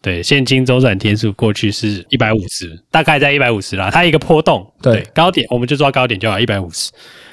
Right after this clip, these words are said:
Speaker 1: 诶，第二季是一百九十八天，哦，
Speaker 2: 对。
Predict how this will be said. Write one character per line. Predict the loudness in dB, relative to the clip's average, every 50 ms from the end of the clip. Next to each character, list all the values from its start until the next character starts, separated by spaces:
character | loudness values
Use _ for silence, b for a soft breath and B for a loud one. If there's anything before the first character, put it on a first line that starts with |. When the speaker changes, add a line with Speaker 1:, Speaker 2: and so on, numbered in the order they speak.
| B B -2
Speaker 1:
诶， | 0 2 2 2 2 0 0 2
第 | 2 2
二 | 2 2
季 | 2 2 2
是 | 4 4 2 2 2 0 -4
一 | -8 -8
百 | -6 -4 -4 -4 -4 -4
九 | -4 -4 -4
十 | -4 -4
八 | -4 -4 -4 -4 -4
天， | -6 -8 -8 -10 -14 _ _ _ _ -20
哦， | -20
Speaker 2:
对。 | -20